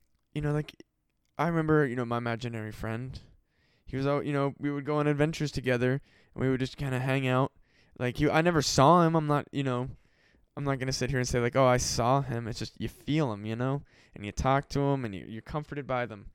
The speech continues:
'Cause, again, these closet creatures are not malicious, guys. They're not, they're not here to hurt you, and I, they can't hurt you. They're just, they're, they're,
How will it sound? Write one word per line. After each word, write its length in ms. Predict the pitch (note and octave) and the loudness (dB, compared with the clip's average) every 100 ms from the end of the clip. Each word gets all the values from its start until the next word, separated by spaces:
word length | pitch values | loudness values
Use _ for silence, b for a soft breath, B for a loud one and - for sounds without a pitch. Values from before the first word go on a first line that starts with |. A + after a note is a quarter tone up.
| b b b | b b b
'Cause, 140 | - C3 | -10 -6
again, 220 | D3 F3 | -2 -2
these 120 | D3 | -2
closet 300 | - G3+ F#3 | -2 -2 -2
creatures 320 | - F#3 E3 | -6 -8 -4
are 60 | D#3+ | -2
not 120 | F3 | -2
malicious, 460 | E3+ D3+ F3+ F3 - | -2 -2 -2 -2 -2
guys. 320 | C#3 D3+ D3 | 0 0 -2
They're 100 | D3 | -2
not, 300 | D#3+ E3+ - B B | 0 0 -2 B B
they're 100 | D#3 | 2
not 140 | E3 E3+ | 2 2
here 120 | D#3+ | 2
to 80 | D#3 | 2
hurt 300 | C#3+ C#3+ F3 | 2 2 2
you, 80 | |
and 120 | F3 A2 | 0 0
I, 200 | G2+ C3 | -2 -2
they 240 | C#3 C3+ | 0 0
can't 520 | - - C#3+ D#3 - | -2 -8 -2 -2 -2
hurt 300 | - B2+ A#2+ | -8 -10 -8
you. 140 | A2+ G#2+ | -6 -2
They're 140 | B2 | 0
just, 300 | C3+ C3 - - b b b b b b b b _ - | 2 0 -4 -20 b b b b b b b b _ -2
they're, 240 | C#3+ C#3+ | 4 6
they're, 400 | C#3 C#3 C3 A#2+ | 8 8 8 4